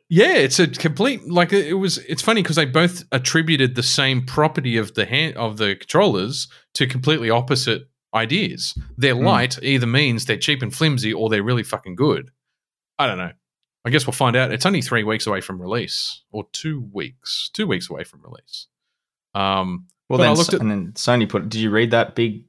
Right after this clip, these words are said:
Speaker 2: F A Q they put up? Yeah.
Speaker 1: I did. There's not much, there wasn't much new information to learn from that,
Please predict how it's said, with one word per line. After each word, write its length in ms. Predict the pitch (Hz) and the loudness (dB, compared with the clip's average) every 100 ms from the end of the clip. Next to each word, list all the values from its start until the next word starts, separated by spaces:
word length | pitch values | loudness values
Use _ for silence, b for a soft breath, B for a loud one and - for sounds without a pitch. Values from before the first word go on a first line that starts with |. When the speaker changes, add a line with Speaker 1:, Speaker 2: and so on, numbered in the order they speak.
| _ | _
Speaker 2:
F 180 | 120 131 | -2 2
A 100 | 117 | 0
Q 220 | - 127 | 0 0
they 100 | 127 | 0
put 160 | 123 135 | 2 0
up? 180 | 247 - | 0 -2
Yeah. 280 | 120 127 - _ _ _ _ _ _ _ | -2 -2 -4 _ _ _ _ _ _ _
Speaker 1:
I 60 | - | -4
did. 720 | 208 - - 254 143 147 220 | -4 -6 -4 0 2 2 0
There's 160 | 302 - | -2 -2
not 180 | 381 | -4
much, 640 | 101 123 123 - - - - _ _ _ _ _ | -2 0 0 -2 -4 -4 -6 _ _ _ _ _
there 520 | - 160 214 160 175 196 | -10 -8 -8 -4 0 4
wasn't 280 | 214 190 | 4 2
much 380 | 139 131 127 - | 2 2 2 0
new 220 | 127 120 117 | 2 4 2
information 480 | 101 107 101 - 98 | 0 -2 -2 -2 -4
to 60 | |
learn 320 | 95 101 101 | -2 -2 -2
from 160 | 92 95 | -4 -6
that, 220 | 90 - | -6 -8